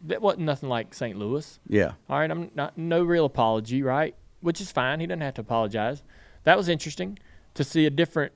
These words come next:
Speaker 2: Yeah.
Speaker 1: reaction
Speaker 2: I
Speaker 1: out
Speaker 2: was
Speaker 1: of him.
Speaker 2: curious if he was gonna go, you know, all self-deprecating
Speaker 1: When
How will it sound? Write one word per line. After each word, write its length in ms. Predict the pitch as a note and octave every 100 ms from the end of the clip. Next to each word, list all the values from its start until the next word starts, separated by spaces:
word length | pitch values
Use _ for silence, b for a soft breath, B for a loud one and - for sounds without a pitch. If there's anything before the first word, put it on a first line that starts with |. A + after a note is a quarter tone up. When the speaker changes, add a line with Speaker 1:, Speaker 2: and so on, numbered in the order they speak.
| _
Speaker 2:
Yeah. 60 | D3
Speaker 1:
reaction 460 | B2+ C#3+ - E3
Speaker 2:
I 40 | C#3+
Speaker 1:
out 40 | B2
Speaker 2:
was 100 | B2
Speaker 1:
of 40 |
him. 40 | C#3
Speaker 2:
curious 340 | D#3 C3 G2
if 100 | A2+
he 80 | B2
was 120 | A2
gonna 180 | G2+ A2+
go, 260 | G2+ A2+ G#2+
you 80 | G#2+
know, 120 | G#2
all 180 | A2 A2
self-deprecating 840 | - B2 A2 - A2 A#2+ D3
Speaker 1:
When 60 | C3+